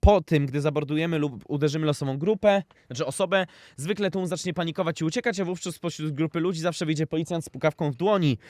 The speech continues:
Ba, jeśli jeden z funkcjonariuszy posłał kulę prosto przez innych przechodniów, przez co zastrzelił Bogu ducha winnych cywili na miejscu, próbując mnie złapać.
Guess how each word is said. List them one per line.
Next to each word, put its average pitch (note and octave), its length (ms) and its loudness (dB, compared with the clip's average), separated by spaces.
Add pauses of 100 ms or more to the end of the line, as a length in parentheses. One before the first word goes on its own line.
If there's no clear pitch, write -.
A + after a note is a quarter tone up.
(140)
Ba, F#3 200 6
jeśli E3 300 2
jeden G3 240 4
z E3 40 -6
funkcjonariuszy F#3 600 2
posłał F3+ 300 2
kulę F#3+ 240 4
prosto F#3+ 300 0
przez E3 220 -2
innych F3+ 220 0
przechodniów, F#3 420 2
przez - 180 -4
co F#3 120 0
zastrzelił F3+ 320 2
Bogu F3 320 4
ducha F3 280 6
winnych E3+ 320 0
cywili E3+ 340 -2
na F#3 100 6
miejscu, F3+ 420 0
próbując E3 440 0
mnie E3+ 140 -2
złapać. D#3+ 500 4